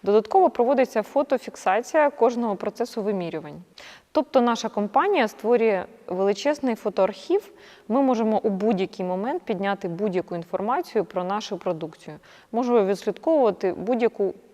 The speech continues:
комплектацію випущеного трейлера. Ми цим пишаємося, пишаємося рівнем підготовки продукції до експлуатації. Далі йде процес підготовки до самого транспортування продукції. Трейлери ретельно запаковують і завантажують для відправки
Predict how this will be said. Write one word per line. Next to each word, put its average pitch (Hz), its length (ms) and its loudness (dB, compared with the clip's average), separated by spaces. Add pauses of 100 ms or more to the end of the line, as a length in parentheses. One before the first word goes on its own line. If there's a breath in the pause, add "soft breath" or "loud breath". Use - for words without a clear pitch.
комплектацію 214 800 -2
випущеного 214 540 -4
трейлера. 151 440 -10 (420 loud breath)
Ми 311 180 2
цим 277 260 0
пишаємося, 175 640 -6
пишаємося 254 760 -6
рівнем 240 300 -2
підготовки 202 580 -2
продукції 214 520 -6
до 196 100 0
експлуатації. 202 800 -6 (360 loud breath)
Далі 330 280 8
йде 247 180 4
процес 254 380 0
підготовки 220 600 -2
до 196 120 -2
самого 208 520 -4 (100)
транспортування 214 760 -2
продукції. 185 600 -8 (160)
Трейлери 285 520 2
ретельно 220 520 2
запаковують 240 760 0
і 226 80 -2
завантажують 220 840 0
для 202 260 0 (280 loud breath)
відправки 294 640 0